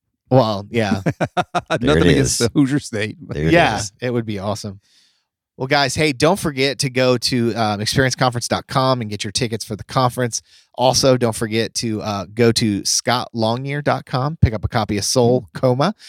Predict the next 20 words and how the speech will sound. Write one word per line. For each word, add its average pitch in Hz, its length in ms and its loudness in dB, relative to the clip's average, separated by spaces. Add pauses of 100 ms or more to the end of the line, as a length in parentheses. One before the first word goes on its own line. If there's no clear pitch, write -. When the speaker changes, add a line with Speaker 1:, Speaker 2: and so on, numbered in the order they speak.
(200)
Speaker 1:
And 110 140 -6
if 107 140 -6
you 107 240 0
buy 117 240 2
a 123 140 0
copy 131 240 0
of 120 100 0
Soul 123 180 4
Coma 131 240 -2
and 110 140 -2
mention 120 280 -2
Worship 113 260 0
Leader 123 160 -2
Probs, 131 320 0
you'll 110 100 0
get 107 140 0
his 104 200 0
little 101 240 -2
ebook 110 400 -2
called 127 680 4